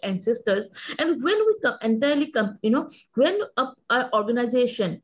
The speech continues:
when a organization or maybe, uh, some, like, as you have said, you're in, you have a museum, small museum,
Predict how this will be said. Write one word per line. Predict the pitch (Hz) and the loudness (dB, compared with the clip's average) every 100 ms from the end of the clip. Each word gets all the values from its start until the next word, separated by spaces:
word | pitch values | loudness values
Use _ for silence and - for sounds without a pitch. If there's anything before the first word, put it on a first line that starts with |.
| _ - | _ 0
when | 226 220 | 0 0
a | 202 196 190 | 0 2 0
organization | 196 190 208 202 202 196 196 196 190 | 0 0 0 0 0 -2 -2 -4 -2
or | 190 185 | -2 0
maybe, | 185 180 202 202 - - 240 | 0 -2 -4 -6 -12 -16 -4
uh, | 190 | -2
some, | 185 202 190 | 0 -2 0
like, | 190 190 - | -2 -2 -2
as | 202 190 | -2 0
you | 208 | 0
have | 202 | -2
said, | 202 190 185 | -2 -4 -4
you're | 202 185 | -2 -2
in, | 202 190 - _ - | 0 0 -4 _ -2
you | 208 | 0
have | 208 | 2
a | 202 | 2
museum, | 185 185 170 190 | 2 0 0 -2
small | 190 254 285 | -2 -4 0
museum, | 233 185 170 175 135 | 2 0 0 -2 -4